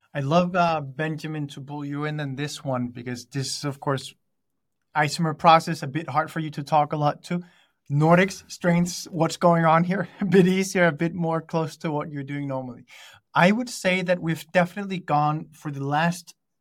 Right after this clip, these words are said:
three, four years in, in, in, in the Nordics, we've definitely gone from having many funds that are nationally focused to saying now it is all of the Nordics, or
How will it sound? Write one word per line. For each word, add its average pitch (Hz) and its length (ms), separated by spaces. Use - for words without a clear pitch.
three, 170 220
four 165 300
years 151 380
in, 143 260
in, 131 420
in, 127 340
in 135 180
the 131 60
Nordics, 143 400
we've 139 240
definitely 185 420
gone 160 360
from 170 180
having 143 420
many 170 400
funds 160 560
that 139 160
are 127 240
nationally 175 760
focused 220 560
to 175 140
saying 165 560
now 165 600
it 156 160
is 160 300
all 147 240
of 156 160
the 156 60
Nordics, 127 580
or 139 460